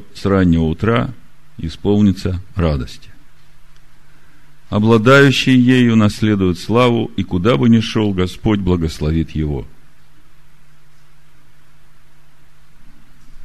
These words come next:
Служащие ей служат святому, и любящих её любит Адонай.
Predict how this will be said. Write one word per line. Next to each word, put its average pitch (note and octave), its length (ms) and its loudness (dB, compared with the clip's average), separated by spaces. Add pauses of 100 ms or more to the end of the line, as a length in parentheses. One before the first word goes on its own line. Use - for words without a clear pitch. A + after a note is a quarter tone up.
(640)
Служащие E2+ 800 0
ей B2 300 2 (720)
служат E2 440 0
святому, E2+ 600 -2 (1900)
и G#2+ 120 6
любящих C3 720 6 (140)
её F2 540 6 (1080)
любит F#2 440 2
Адонай. E2+ 500 2